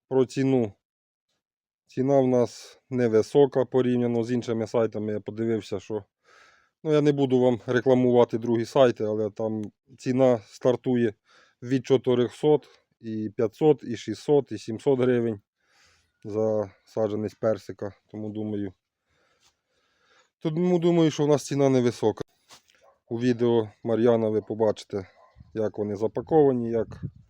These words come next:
як доїхала коренева. Ну, хто ще отримав, також напишіть свій відгук у коментарю. Тому що у Viber ви мені пишете,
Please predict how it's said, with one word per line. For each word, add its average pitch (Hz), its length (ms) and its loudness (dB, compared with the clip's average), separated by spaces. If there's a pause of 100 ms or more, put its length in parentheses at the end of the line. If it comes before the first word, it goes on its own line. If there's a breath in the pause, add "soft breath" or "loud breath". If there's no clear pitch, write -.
(400 soft breath)
як 117 200 2
доїхала 110 540 -2
коренева. 120 760 2 (1160 soft breath)
Ну, 180 160 2
хто 151 220 2
ще 151 200 4
отримав, 131 540 6
також 120 380 2
напишіть 110 500 -2
свій 110 280 -6
відгук 107 480 -4
у - 60 -20
коментарю. 104 680 -2 (1000 soft breath)
Тому 107 220 -4
що 120 140 -4
у 113 80 0
Viber 120 340 4
ви 117 140 0
мені 113 260 -2
пишете, 139 600 0